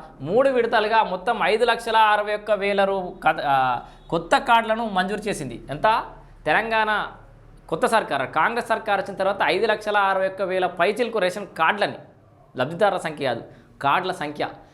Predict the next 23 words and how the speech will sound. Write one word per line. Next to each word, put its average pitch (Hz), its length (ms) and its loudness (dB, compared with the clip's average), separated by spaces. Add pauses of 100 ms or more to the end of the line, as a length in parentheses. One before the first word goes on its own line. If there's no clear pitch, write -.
(160)
ఐదు 156 160 2
లక్షల 190 240 0
అరవై 160 200 2
ఒక్క 160 140 -6
వేల 147 220 0
కుటుంబాలకి, 165 960 -2 (320)
ఆ, 135 160 2
రేషన్ 151 260 -2
కార్డులు 165 220 2
అయితే 160 120 -2
ఇచ్చినట్టుగా 156 360 -4
లెక్క 165 200 -2
తెలుస్తుంది. 123 420 -4 (520)
ఆ, 156 180 4
పేర్ల 220 360 2
మార్పులు 233 460 0
చేర్పులతో 220 300 0
లక్షలాది 220 380 2
మందికి 214 260 -4
లబ్ధి 185 200 -2
కలిగింది. 202 460 -2
ఏడాదిన్నర 226 440 2
కాలంలో 202 640 0